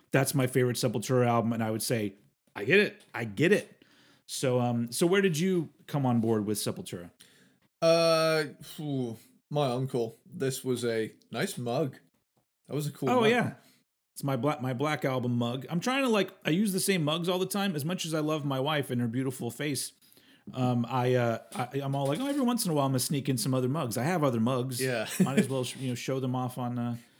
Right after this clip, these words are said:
Speaker 2: Listen,
Speaker 1: on the
Speaker 2: honey,
Speaker 1: video if you're, if you're in
Speaker 2: Sundays
Speaker 1: the
Speaker 2: are for the
Speaker 1: podcast world.
Speaker 2: boys. <laughs>
Speaker 1: <laughs> Speaking of that, if you're, if, if people, I'm actually really curious because we, we, you,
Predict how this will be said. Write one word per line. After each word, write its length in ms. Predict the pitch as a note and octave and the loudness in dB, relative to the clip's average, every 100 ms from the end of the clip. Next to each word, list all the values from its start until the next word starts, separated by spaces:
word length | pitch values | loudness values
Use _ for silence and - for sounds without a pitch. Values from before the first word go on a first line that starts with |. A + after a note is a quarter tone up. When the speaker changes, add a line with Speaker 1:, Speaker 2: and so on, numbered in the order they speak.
| _ _ | _ _
Speaker 2:
Listen, 320 | D#3+ E3+ B2+ | 0 2 2
Speaker 1:
on 40 | A#2+ | 2
the 40 | A2+ | 2
Speaker 2:
honey, 120 | C#3+ | 2
Speaker 1:
video 260 | C3+ G2 - | 2 -2 -4
if 160 | A2+ | -2
you're, 120 | A#2 | 0
if 180 | A2+ - | 0 2
you're 100 | F#3 | 2
in 100 | E3+ | 2
Speaker 2:
Sundays 300 | C3+ - F#3+ | 4 4 2
Speaker 1:
the 60 | A#2+ | 0
Speaker 2:
are 160 | G#2+ | -2
for 60 | B2+ | 0
the 100 | A#2 | -2
Speaker 1:
podcast 100 | - | -2
world. 220 | B2+ G2+ | -2 -2
Speaker 2:
boys. 360 | D#2+ A2+ - - | -4 0 2 6
<laughs> 800 | A3+ - A3+ - F3+ - - B2 - | 4 8 6 6 -4 -4 -6 -6 6
Speaker 1:
<laughs> 840 | D4 - B3+ G3 A3+ G3+ - - - - - - - - | 6 6 0 0 0 -4 -4 -8 -8 -18 -20 -20 -20 -6
Speaking 360 | - C#4 C4 | 2 4 6
of 60 | D#3+ | 6
that, 200 | F#3+ E3+ | 6 6
if 140 | C#3+ | 6
you're, 120 | E3+ F#3 | 6 6
if, 240 | E3 - | 4 -2
if 140 | C#3+ | 0
people, 300 | F#3 G#3+ A#3+ - | 2 4 0 0
I'm 220 | D#3+ A3 | 2 2
actually 300 | A3 A#3 C4 | 2 2 2
really 240 | G#3 G3 E3+ | 6 6 6
curious 440 | - E3 E3 C3+ | 4 4 6 4
because 280 | C3+ C3+ B2+ | 4 2 2
we, 160 | D3 | -2
we, 320 | C#3 D3+ C#3+ C#3+ | -2 -4 -6 -8
you, 220 | C#3+ D#3+ | -6 -6